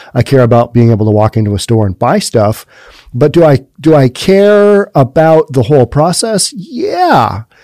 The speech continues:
And you can't just have people stealing stuff just because they're desperate. That's not how this works. So that's what we're gonna be reading today. And we're gonna, um, take a quick little look at this because I think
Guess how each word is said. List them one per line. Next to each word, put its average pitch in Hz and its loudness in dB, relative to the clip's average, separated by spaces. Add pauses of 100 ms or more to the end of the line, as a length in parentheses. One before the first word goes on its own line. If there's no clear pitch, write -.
(240)
And 185 0
you 190 0
can't 247 -2
just 202 -2
have 180 2
people 160 0
stealing 214 0
stuff - -2 (240)
just - -4
because 120 0
they're 107 -2
desperate. 120 -2
That's 185 0
not 175 0
how 127 0
this 113 0
works. 113 -4 (600)
So 185 0
that's 214 0
what 349 -4
we're 254 0
gonna 220 2
be 160 2
reading 147 2
today. 143 0
And 135 0
we're 139 0
gonna, 135 2
um, 127 2
take 147 -2
a 131 2
quick - -6
little 143 -2
look 156 -2
at 120 -4
this 214 -2
because 139 -4
I 131 2
think - -6